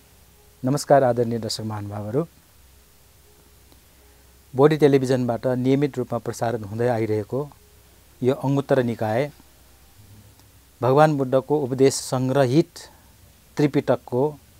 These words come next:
सूत्र पिटकको पाँचवटा निकायमध्ये चौथो निकाय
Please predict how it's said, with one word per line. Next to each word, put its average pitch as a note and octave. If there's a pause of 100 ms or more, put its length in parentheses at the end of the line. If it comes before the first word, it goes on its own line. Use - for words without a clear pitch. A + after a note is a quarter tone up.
(840)
सूत्र D3+
पिटकको C#3
पाँचवटा C#3
निकायमध्ये A2+
चौथो B2+
निकाय A#2